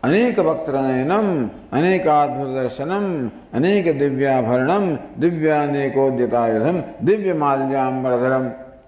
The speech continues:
દિવ્ય ગંધાનુલેપનમ વગેરે. દિવ્ય ગંધ ધારણ કરેલા,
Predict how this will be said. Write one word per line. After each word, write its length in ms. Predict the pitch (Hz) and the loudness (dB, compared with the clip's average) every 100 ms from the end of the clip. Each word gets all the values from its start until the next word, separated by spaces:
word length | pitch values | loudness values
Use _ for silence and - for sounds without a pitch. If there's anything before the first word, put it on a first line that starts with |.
| - | -2
દિવ્ય 300 | 208 196 139 | -2 0 -2
ગંધાનુલેપનમ 1080 | 120 110 107 175 151 117 113 107 117 117 113 110 - - | -2 -4 -4 -2 -2 -2 -2 -2 -4 -4 -6 -10 -12 -4
વગેરે. 360 | 120 127 95 - - - - - - - - - - - - | -2 0 -2 -10 -18 -20 -20 -20 -20 -20 -20 -20 -20 -18 0
દિવ્ય 280 | 220 220 156 | 2 4 4
ગંધ 280 | 160 196 113 | 4 4 4
ધારણ 320 | 110 113 107 | 2 2 0
કરેલા, 380 | 110 110 110 | 0 2 2